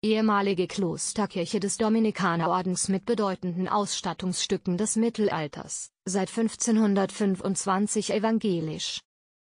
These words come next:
Die evangelische in der Andreasstraße Webergasse wurde bereits elfhundertzweiundachtzig erstmals erwähnt.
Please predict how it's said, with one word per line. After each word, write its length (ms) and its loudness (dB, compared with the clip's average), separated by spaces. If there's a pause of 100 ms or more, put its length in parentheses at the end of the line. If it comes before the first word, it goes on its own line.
(100)
Die 80 4
evangelische 720 2
in 160 0
der 140 0
Andreasstraße 1160 -2
Webergasse 720 0 (200)
wurde 320 2
bereits 380 0
elfhundertzweiundachtzig 1500 0
erstmals 640 0
erwähnt. 560 -8